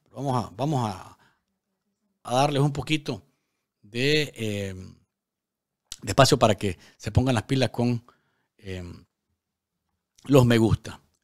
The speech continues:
A nivel internacional, Maduro, en una,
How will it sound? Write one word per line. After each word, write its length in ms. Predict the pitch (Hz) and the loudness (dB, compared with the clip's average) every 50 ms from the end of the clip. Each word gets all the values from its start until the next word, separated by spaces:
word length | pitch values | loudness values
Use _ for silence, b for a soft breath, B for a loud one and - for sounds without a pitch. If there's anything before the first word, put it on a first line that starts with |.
| _ _ _ _ _ _ _ _ _ _ - | _ _ _ _ _ _ _ _ _ _ -10
A 100 | - 123 | -6 -2
nivel 220 | 139 143 160 196 220 | 2 4 4 4 4
internacional, 880 | 214 214 196 165 147 127 - 123 120 123 135 147 165 185 208 196 - _ _ _ _ _ _ _ _ _ _ _ _ _ _ _ _ _ | 4 2 0 -2 -2 -4 -4 -4 -2 0 2 4 4 2 0 -4 -8 _ _ _ _ _ _ _ _ _ _ _ _ _ _ _ _ _
Maduro, 680 | - 127 151 160 175 247 269 254 214 180 180 185 185 - | -2 0 2 4 4 6 6 6 6 4 2 0 0 -2
en 120 | 131 131 | -4 -2
una, 760 | 160 202 233 254 240 220 196 170 147 135 117 101 - - _ | 0 0 0 2 2 2 2 0 0 -2 -4 -6 -10 -18 _